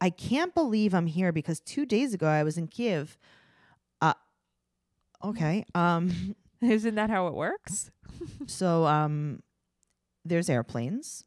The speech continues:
Speaker 2: Mm-hmm.
Speaker 1: And
Speaker 2: Yes.
Speaker 1: you go on the airplane in the sky.
Speaker 2: Mm-hmm. Mm-hmm.
Speaker 1: Very fast. Goes vroom,
Speaker 2: Mm-hmm.
Speaker 1: vroom, vroom.
Speaker 2: Vroom, vroom, vroom. Mm-hmm.
Speaker 1: She's like, "I cannot believe."
Speaker 2: "I cannot believe I'm here so fast." Yeah, it's
Speaker 1: "Michael,
Speaker 2: weird.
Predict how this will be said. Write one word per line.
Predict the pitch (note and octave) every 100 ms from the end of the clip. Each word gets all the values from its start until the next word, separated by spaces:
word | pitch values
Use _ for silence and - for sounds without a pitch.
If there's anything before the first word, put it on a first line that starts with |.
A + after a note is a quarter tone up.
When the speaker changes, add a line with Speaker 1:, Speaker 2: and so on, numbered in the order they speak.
| -
Speaker 2:
Mm-hmm. | G#3 G3+
Speaker 1:
And | D#3+ A3 - _ _ _ -
Speaker 2:
Yes. | E3+
Speaker 1:
you | D#3+
go | C#3+
on | G#3
the | D#3
airplane | C3+ - A#2+ D#3
in | F#3
the | E3+
sky. | - - G3+ G3 C4
Speaker 2:
Mm-hmm. | G3+ _ - D3+
Mm-hmm. | G3
Speaker 1:
Very | D3+ D3 E3+ A#2+
fast. | - A2+ G#2 - -
Goes | C#3+ D3
vroom, | C#3+ D3 C#3+ C3
Speaker 2:
Mm-hmm. | E3+ D#3
Speaker 1:
vroom, | E3 F#3
vroom. | D#3+ C3 B2
Speaker 2:
Vroom, | F3+ C4 D4+
vroom, | C#4+ D#4+ C#4+
vroom. | C#4+ C4 G3 E4+ -
Mm-hmm. | A3 A3 F#3+ C4+ _ _ _ _
Speaker 1:
She's | - E3
like, | E3+ E3+
"I |
cannot | F3+ A3+ G#3 G3 -
believe." | B3+ A#3 D3+ - F#3+ - _ _ -
Speaker 2:
"I | A3
cannot | C#4 B3 A#3+ G3+
believe | G#3+ A3+ A#3+ F3 D#3+
I'm | D#3+
here | F3+ F#3+
so | - E3
fast." | - G#3 C#3+ C#3 - F#3+ -
Yeah, | F3+ E3 D3+
it's | B3
Speaker 1:
"Michael, | D#4 C4+ D3
Speaker 2:
weird. | - G2+ F3+